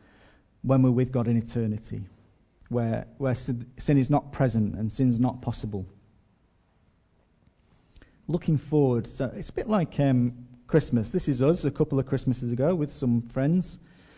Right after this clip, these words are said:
I, I grew up with five sisters and a brother, with all the chaos and conflicts that goes with that. So you can imagine Christmas Day. But Chris-, Christmas Day was always lovely, actually.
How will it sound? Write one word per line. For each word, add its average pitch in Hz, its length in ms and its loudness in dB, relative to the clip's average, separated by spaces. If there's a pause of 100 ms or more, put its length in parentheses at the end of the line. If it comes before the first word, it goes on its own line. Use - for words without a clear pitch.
(1040)
I, 165 140 -6
I 180 120 8
grew 185 240 8
up 151 200 2
with 139 200 4
five 156 380 2
sisters 131 500 0
and 123 140 4
a 113 60 2
brother, 113 440 -2 (640)
with 135 140 4
all 151 140 10
the 131 160 2 (320)
chaos 143 380 4
and 127 140 4
conflicts 123 560 0
that 110 120 -4
goes 117 300 0
with 120 180 -2
that. 98 180 -4
So 151 80 -2
you 151 60 0
can 190 80 4
imagine 151 340 4
Christmas 123 480 -4
Day. 117 400 -4 (600)
But 160 100 -12
Chris-, - 260 -6 (320)
Christmas - 380 -2
Day 175 180 4
was 143 160 2
always 127 360 2
lovely, 147 300 0
actually. 110 440 -12